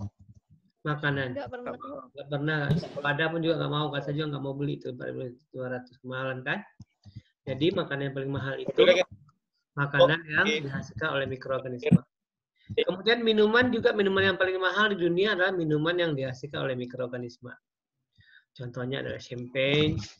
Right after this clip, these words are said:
Speaker 1: wine, segala macamnya. Dan itu juga harganya semakin tua umurnya, semakin mahal. Jadi wine yang pada umur seribu sembilan ratusan itu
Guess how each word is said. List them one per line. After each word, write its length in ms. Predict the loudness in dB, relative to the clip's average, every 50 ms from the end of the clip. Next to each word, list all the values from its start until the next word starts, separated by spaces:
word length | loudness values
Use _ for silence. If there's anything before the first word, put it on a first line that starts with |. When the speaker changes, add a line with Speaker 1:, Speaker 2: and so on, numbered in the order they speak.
| -12 -12 _ _ _ _ _ _ _ _ _ -8
Speaker 1:
wine, 640 | -6 -4 -2 -2 0 2 2 2 2 2 0 -2 -4
segala 320 | -8 -8 -6 -4 -4 -4
macamnya. 840 | -4 -4 -6 -6 -8 -8 -10 -8 -4 -2 0 2 2 2 0 0 -6 -16 _ _ _ _ _ -20 -20 -20 -20 _ _ _ -8
Dan 160 | -8 -6 -6
itu 240 | -6 -8 -6 -6 -4
juga 320 | -4 -2 0 0 0 0
harganya 560 | 0 -2 -4 -4 -4 -2 -2 0 0 0 -2 -4 -8
semakin 560 | -10 -6 -4 -4 -4 -4 -4 -4 -4 -2 -2
tua 240 | 0 0 0 0 0
umurnya, 560 | -4 -6 -6 -8 -8 -6 -4 -4 -4 -4 -4 -8 -16
semakin 400 | -16 -12 -10 -10 -8 -6 -4 -2
mahal. 480 | -2 -2 0 2 2 2 2 0 -2 -8 _ _ _ -16 -14 -12 -12 -12 -14 _ _ _ _ -8
Jadi 240 | -6 -2 0 2 2
wine 400 | 4 4 2 2 4 2 2 2
yang 80 | 0 0 -2 -2 0
pada 320 | 0 0 0 -2 -2 -2
umur 320 | -4 -4 -2 -2 -2 -2 0 -2 -2 -2
seribu 320 | -2 -4 -4 -4 -4 -4
sembilan 400 | -8 -6 -6 -6 -4 -4 -4 -6
ratusan 320 | -8 -8 -10 -10 -10 -8
itu 400 | -10 -10 -6 -2 0 0 0 -2